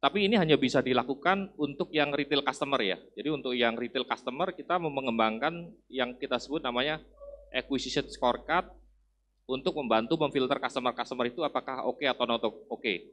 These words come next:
Itu dari acquisition scorecardnya. Kalau kita bergerak ke collection scorecardnya,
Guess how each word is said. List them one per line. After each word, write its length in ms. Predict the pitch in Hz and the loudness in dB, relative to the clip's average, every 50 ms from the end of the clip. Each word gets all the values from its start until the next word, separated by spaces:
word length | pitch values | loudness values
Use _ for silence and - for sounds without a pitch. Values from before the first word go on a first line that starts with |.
| - - _ _ _ _ _ - | -20 -20 _ _ _ _ _ -12
Itu 160 | 127 131 185 | -6 -2 0
dari 320 | 175 123 117 117 127 131 - | 2 2 2 2 2 0 -2
acquisition 460 | 117 113 - 127 117 120 120 131 120 | -2 -2 -2 -4 -4 -4 -6 -6 -8
scorecardnya. 580 | 120 - 127 120 - - 123 120 - 135 123 110 | -4 -2 -2 -2 -2 -2 -6 -6 -4 -4 -4 -4
Kalau 220 | - 131 135 127 | -2 -4 -4 -6
kita 240 | - 147 - 156 143 | -6 -6 -4 -2 -2
bergerak 480 | - 120 107 123 127 147 175 - - | -2 -2 0 2 2 2 2 0 -4
ke 20 | 143 - | -4 2
collection 480 | - 131 135 131 131 - - 143 139 - | 4 6 6 6 4 2 0 -6 -6 -4
scorecardnya, 720 | - - 190 214 214 - 226 - - - 156 143 131 135 | -2 0 0 0 0 -2 -6 -6 -4 -2 -2 -2 -2 -2